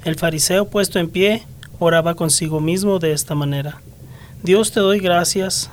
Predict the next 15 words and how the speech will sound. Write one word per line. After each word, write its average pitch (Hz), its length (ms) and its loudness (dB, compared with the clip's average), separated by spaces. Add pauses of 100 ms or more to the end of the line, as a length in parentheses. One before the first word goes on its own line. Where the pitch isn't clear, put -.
(160)
porque 160 240 -2
no 160 160 2
soy 170 180 -2
como 160 300 -2
los 151 240 -4
otros 151 340 -4
hombres, 165 540 -2
ladrones, 156 640 0
injustos, 156 720 -6 (340)
adúlteros, 170 720 -4 (400)
ni 175 100 2
aun 202 280 4
como 196 280 2
este 175 260 0
publicano. 160 640 -2